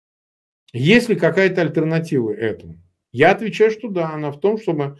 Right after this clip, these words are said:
действительно создавать полноценную армию, поспособствовать победе Украины, потому что Украина и есть тот плацдарм, моральный, я подчёркиваю, плацдарм — это не значит, что Украину всегда надо использовать, но моральный плацдарм, который поможет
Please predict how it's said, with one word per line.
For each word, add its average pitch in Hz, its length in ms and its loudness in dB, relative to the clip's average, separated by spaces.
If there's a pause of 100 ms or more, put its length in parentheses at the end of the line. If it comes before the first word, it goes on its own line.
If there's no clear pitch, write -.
(300)
действительно 135 400 -2
создавать 127 480 2
полноценную 123 540 -2
армию, 180 440 4
поспособствовать 120 800 -4
победе 123 380 0
Украины, 131 600 -2 (340)
потому 143 480 4
что 240 420 -2 (240)
Украина 156 520 4
и 180 200 2
есть 170 380 4
тот 123 180 0
плацдарм, 127 720 0 (240)
моральный, 131 520 4
я 95 120 -10
подчёркиваю, 104 420 -10
плацдарм — 117 480 2
это - 160 -8
не 113 80 -4
значит, 147 200 0
что 110 180 -10 (180)
Украину 139 320 4
всегда 131 380 2
надо 110 200 -4
использовать, 175 540 2 (680)
но 151 120 6
моральный 175 400 6
плацдарм, 170 480 4
который 190 360 2
поможет 196 600 4